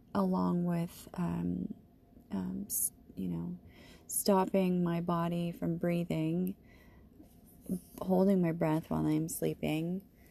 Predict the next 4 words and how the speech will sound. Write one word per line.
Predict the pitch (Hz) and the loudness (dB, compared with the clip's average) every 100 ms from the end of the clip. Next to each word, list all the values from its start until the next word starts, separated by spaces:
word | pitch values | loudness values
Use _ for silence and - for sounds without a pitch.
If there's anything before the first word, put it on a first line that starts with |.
| - - - - - | -20 -20 -20 -20 -10
um, | 170 170 165 170 - - - - - - - - - - - - - - - - - | -8 -6 -4 -6 -8 -16 -20 -20 -20 -20 -20 -20 -20 -20 -20 -20 -20 -20 -20 -20 -16
can | - 190 180 | -2 0 2
have, | 175 175 175 175 180 - - - 175 | 2 2 2 0 -4 -14 -18 -14 -8
um, | 170 165 170 165 165 175 | -4 -4 -4 -6 -6 -10